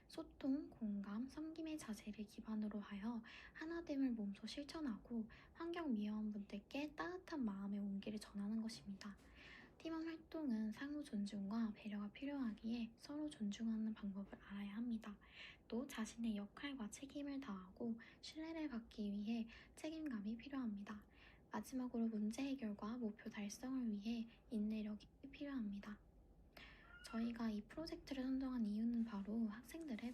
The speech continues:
무관심입니다. 학교 환경을 위해 애써주시는 환경미화원분들께 존경의 마음과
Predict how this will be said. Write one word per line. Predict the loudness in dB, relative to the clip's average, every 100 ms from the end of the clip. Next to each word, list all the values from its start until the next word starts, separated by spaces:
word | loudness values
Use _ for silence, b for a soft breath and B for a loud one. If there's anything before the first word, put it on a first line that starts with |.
| -4
무관심입니다. | 0 0 2 0 2 2 2 -2 -4 B B B B B B
학교 | -10 -6 0
환경을 | 2 4 2 2 2 4
위해 | 4 2
애써주시는 | -2 -2 0 2 2 2 2
환경미화원분들께 | 2 0 2 4 4 4 2 2 2 0 -2 0 0 0
존경의 | 2 2 4 2 2
마음과 | 0 0 0 2 0